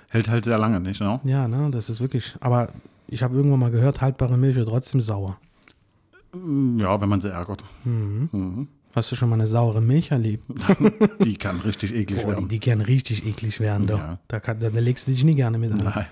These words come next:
Speaker 2: So, wie gesagt, herzlichst <laughs> willkommen,
Speaker 1: Willkommen, genau.
Speaker 2: liebe Frauen, liebe Männer. Wir begrüßen zuerst unsere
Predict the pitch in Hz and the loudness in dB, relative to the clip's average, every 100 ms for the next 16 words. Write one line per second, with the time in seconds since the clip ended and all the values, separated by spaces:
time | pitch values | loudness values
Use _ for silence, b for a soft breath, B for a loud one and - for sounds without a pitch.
0 | b b b b b b b b b - | b b b b b b b b b -4
1 | 127 165 226 190 117 95 B B B B | 4 8 8 8 4 -2 B B B B
2 | B - 139 170 160 143 - - - - | B -4 2 4 4 2 -2 -14 -18 -4
3 | 135 170 185 - - 165 180 214 - - | 2 4 4 0 4 8 8 8 4 -2
4 | - - _ - 185 180 147 165 117 165 | -4 -12 _ 0 4 6 4 2 0 0
5 | 190 202 131 135 117 117 160 147 139 165 | 4 6 4 4 2 2 2 4 8 8
6 | 180 156 - 139 131 151 196 233 254 233 | 10 6 4 2 6 8 8 10 8 6
7 | B B B B B B - 135 131 185 | B B B B B B 0 4 8 8
8 | 190 175 175 156 117 90 _ b b b | 8 8 8 6 2 -2 _ b b b
9 | 135 139 143 156 - - 131 147 185 - | 4 6 6 4 4 2 2 2 0 0
10 | - - 151 143 139 135 127 | -14 -2 2 4 4 2 0